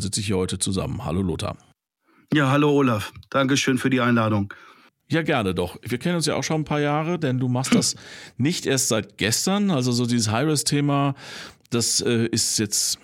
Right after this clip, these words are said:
Speaker 1: ich sag mal, in den letzten zwei, drei, vier Jahren, äh, äh, nicht unbedingt im Mainstream angekommen, aber schon so, dass mehr Leute darüber diskutieren. Du machst das aber schon sehr viel länger. Wann hast du angefangen mit hi res audio dot com?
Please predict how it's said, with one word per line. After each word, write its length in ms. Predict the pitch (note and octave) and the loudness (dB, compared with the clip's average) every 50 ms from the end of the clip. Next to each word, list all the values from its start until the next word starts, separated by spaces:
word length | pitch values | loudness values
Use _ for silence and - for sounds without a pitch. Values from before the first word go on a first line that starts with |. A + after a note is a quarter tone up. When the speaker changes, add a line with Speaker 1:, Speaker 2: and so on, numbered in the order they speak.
| - - | -8 -6
Speaker 1:
ich 80 | - | -4
sag 100 | G2 G2 | -2 0
mal, 120 | A#2 G#2 G2 | 0 0 0
in 60 | G2 | 0
den 100 | F#2+ F#2 | 0 0
letzten 300 | G#2 A2+ - - - A2 | 0 -2 -2 -4 -4 -2
zwei, 180 | - A2+ G#2+ | -2 -2 -2
drei, 160 | G#2+ G#2 F#2+ F#2+ | 0 -2 -2 -4
vier 220 | - - G2+ F#2+ | -2 -2 -2 0
Jahren, 560 | G2 F#2 D2 D#2+ B2+ F3 G3+ G3+ F#3+ F#3 F3 | 0 -2 -2 -2 -2 -2 -2 -2 -2 -2 -2
äh, 320 | C#2+ D2 G#2 A#2+ F#2+ F2 D2+ | -2 -2 -2 -2 -2 -4 -4
äh, 520 | - - C#2+ D#2+ C2 C2+ C2+ G#1+ D2+ C#2 - - G1+ G1+ - - _ _ _ _ _ _ _ _ _ _ _ _ _ _ _ _ _ _ | -4 -4 -4 -4 -4 -4 -4 -4 -6 -6 -8 -12 -16 -16 -18 -20 _ _ _ _ _ _ _ _ _ _ _ _ _ _ _ _ _ _
nicht 400 | - G#2 G2 F#2 - - - - | -4 -2 -2 -2 -4 -8 -6 -6
unbedingt 300 | - G#2 G2 G2 G2 F#2+ | -2 -2 0 0 0 0
im 100 | F2 E2+ | -2 -2
Mainstream 480 | E2+ E2+ A2+ C#3+ - - - D#3 C3+ D#2 | 0 0 0 0 0 -2 -2 -2 -2 0
angekommen, 460 | G2+ B2+ B2+ A#2+ B2 - A2+ A#2 A2+ | 0 -2 -2 -2 -2 -2 -2 -2 -2
aber 160 | - F#2+ G2 | -2 -2 -2
schon 300 | - - - A2 A#2 A#2+ | -2 0 0 0 0 0
so, 260 | G#2 G#2 G2+ G#2 G#2 - - - - - - - _ | 2 2 2 0 0 -4 -8 -14 -14 -16 -16 -14 _
dass 140 | - G2 F2+ | -6 -4 -2
mehr 240 | G2+ G2+ G#2 A#2 B2 | 0 2 2 2 2
Leute 240 | A2+ A2+ A2 A#2 A2 | 2 2 2 0 0
darüber 280 | G2+ F#2+ G#2+ G2+ G2 | 0 0 0 0 0
diskutieren. 480 | F#2+ F#2 - - G2 - - C#3 D#3+ E3 | 0 -2 -2 -2 -4 -2 0 0 2 2
Du 60 | D3+ | 2
machst 220 | C3 B2 B2+ - | 0 0 0 0
das 100 | C3 A2 | 0 0
aber 140 | A#2+ - A2 | 0 0 0
schon 240 | - - G2+ F#2+ F#2+ | 0 0 -2 -2 0
sehr 180 | - A2+ G#2+ - | 0 0 0 0
viel 140 | - G2 | 0 0
länger. 320 | F#2+ F#2 E2+ F2 E2 E2+ F#2+ | 0 0 0 -2 -4 -2 -2
Wann 420 | F#2+ G#2 A#2 B2 C#3+ C3 B2 A2+ | 0 0 0 0 0 0 -2 -2
hast 220 | G#2 G2 - - - | -2 -2 -2 0 0
du 80 | F2+ | -2
angefangen 400 | E2+ G2 F#2+ F2+ - G2 F2 F2+ | 0 -2 -2 -2 -4 -4 -2 -2
mit 100 | F#2 F2 | -2 -2
hi 100 | F#2 E2+ | -2 -2
res 140 | E2+ F2 - | -2 -2 -2
audio 240 | - E2+ F2 E2+ E2 | -2 -4 -4 -4 -6
dot 160 | - - - | -8 -8 -8
com? 160 | - - - | -8 -10 -10